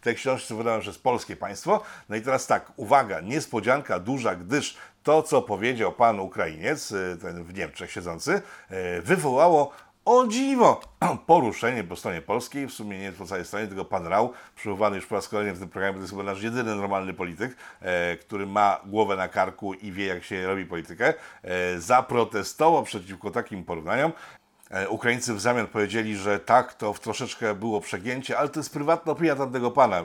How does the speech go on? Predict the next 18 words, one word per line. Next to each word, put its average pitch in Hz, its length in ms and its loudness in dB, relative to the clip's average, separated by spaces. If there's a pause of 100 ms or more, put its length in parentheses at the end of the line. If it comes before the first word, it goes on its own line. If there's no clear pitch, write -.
i 101 160 -12
to 113 220 -4
nie 127 160 -4
ma 113 100 -2
żadnego 107 260 -4
problemu 104 300 -2
generalnie. 110 380 -2
W - 20 -6
związku 101 300 -8
z - 60 -14
tym 104 140 -8
pan 98 180 -4
Rau 104 120 2
bardzo 98 240 -2
przeprosił, 101 520 -4 (260)
że 87 400 -2 (160)
się 98 160 -6
zdenerwował, 101 540 2